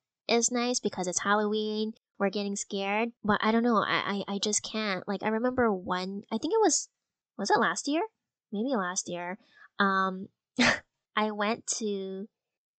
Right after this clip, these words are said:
it wasn't really out of town. We went to Barrie. <laughs> We, we got an Airbnb at Barrie. It's, like, literally going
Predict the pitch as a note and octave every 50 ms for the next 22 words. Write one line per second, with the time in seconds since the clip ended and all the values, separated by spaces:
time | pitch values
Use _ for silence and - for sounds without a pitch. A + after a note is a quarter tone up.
0 | _ - G3+ F#3+ G3 G#3+ D4 F4+ C#4 B3 B3 - - F#3+ F#3 F#3 F#3 - - F3+
1 | E3 D#3 D#3+ E3 E3+ F3+ F#3 F#3+ G#3 A#3 - B3 G#3+ F#3 F3+ E3+ E3 E3 E3 E3
2 | E3 F#3 B3 - - _ _ - - - - - - - - - C4 C#4+ C4+ C#4
3 | A#3+ A3+ - A3 A3 C4 B3+ - G3 F#3+ F#3+ F#3+ G3 F#3 F3+ F3+ F3 F3 - F#3
4 | - - - - - F#3 - - F3+ G#3 A#3 - _ _ _ _ _ - - A#3+
5 | - A#3 G#3+ G#3+ A3 A3 G#3 G#3+ G3+ E3+ E3+ F3+ F3 -